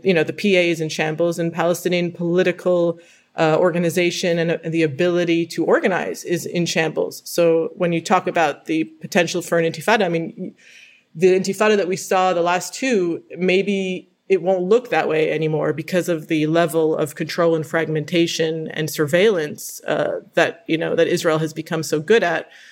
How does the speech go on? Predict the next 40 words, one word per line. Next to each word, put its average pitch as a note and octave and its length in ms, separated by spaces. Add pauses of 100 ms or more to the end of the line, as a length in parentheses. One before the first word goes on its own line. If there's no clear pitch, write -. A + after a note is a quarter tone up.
(160)
It F3+ 160
could G#3 200
be G3+ 120
that F3 180
what F3 140
we're E3+ 80
seeing F3+ 320
now, D#3 320
which F3 180
is, D#3+ 140
like, D#3+ 260
a D#3+ 80
lot E3+ 220
more F3 180
weapons, D#3+ 600
you E3+ 100
know, E3 240
being E3+ 300
flushed - 520
through E3 400
from D#3+ 220
Jordan E3+ 420
to E3+ 80
the E3+ 80
West D#3+ 240
Bank, - 400
and D#3 180 (320)
just, - 200
like, E3+ 160
seventeen-year-olds F3 920
picking F3 320
up D#3+ 120
a E3 60
weapon D#3+ 480 (360)
and E3 160
with E3+ 160
no F#3 180
agenda E3 680
and E3 180
no E3+ 420